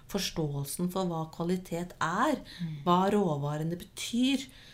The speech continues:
Speaker 1: hvordan klærne kan bli bedre for oss. Eh, og da tror vi at det å jobbe med lokal produksjon og knytte klærne mer til,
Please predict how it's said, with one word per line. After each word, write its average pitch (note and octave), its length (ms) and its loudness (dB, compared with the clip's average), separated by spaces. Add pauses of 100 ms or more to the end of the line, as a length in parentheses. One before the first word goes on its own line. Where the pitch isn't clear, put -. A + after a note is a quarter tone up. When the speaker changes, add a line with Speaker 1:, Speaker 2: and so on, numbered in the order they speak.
(400)
Speaker 1:
hvordan F3 640 4
klærne E3+ 460 -2
kan G3+ 200 0
bli F3 400 0 (360)
bedre D3+ 500 2
for G#3+ 220 2
oss. D#4+ 300 2 (440)
Eh, F#3 340 4
og G3+ 100 2
da G#3 140 6
tror E3 300 -2
vi E3+ 180 2
at F3 280 -2
det E3 120 2
å E3 100 2
jobbe D#3 440 2
med D#3 240 -2
lokal D#3+ 380 -2
produksjon G3+ 580 0
og F#3 160 -6
knytte - 600 -2
klærne D#3+ 520 -2 (260)
mer D#3+ 500 2
til, E3+ 440 -2